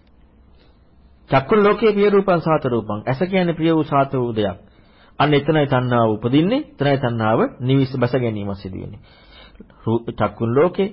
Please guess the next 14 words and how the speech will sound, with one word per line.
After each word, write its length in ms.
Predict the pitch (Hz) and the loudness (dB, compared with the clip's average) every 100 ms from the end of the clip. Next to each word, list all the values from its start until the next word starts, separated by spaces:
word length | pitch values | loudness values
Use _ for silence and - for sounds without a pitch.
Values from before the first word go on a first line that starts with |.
| - | -6
ඊළඟට, 380 | 127 117 107 104 98 - _ - - - | -2 0 0 -4 -6 -8 _ -20 -20 -8
අ, 100 | 101 95 95 | -4 -4 -4
සෝතං 420 | - 117 139 185 | 0 2 2 0
ලෝකේ, 420 | 208 208 208 175 | 2 0 0 -6
ගහනං 420 | 190 110 107 151 185 | -2 -2 0 -2 0
ලෝකේ, 320 | 185 175 143 | -2 -2 -4
ජීවහා 340 | 113 117 151 | -2 -2 0
ලෝකේ, 300 | 170 165 156 143 | 0 -2 -6 -8
කාය 320 | 117 113 113 | -2 0 0
ලෝකේ, 340 | 110 104 104 | -2 -4 -6
මනෝ 320 | 104 101 107 | -6 -6 -6
ලෝකේ. 340 | 101 98 - - _ _ _ _ - | -8 -10 -12 -20 _ _ _ _ -10
එතකොට 260 | 175 202 | -4 -2
එහෙනම් 320 | 208 220 214 | 0 0 0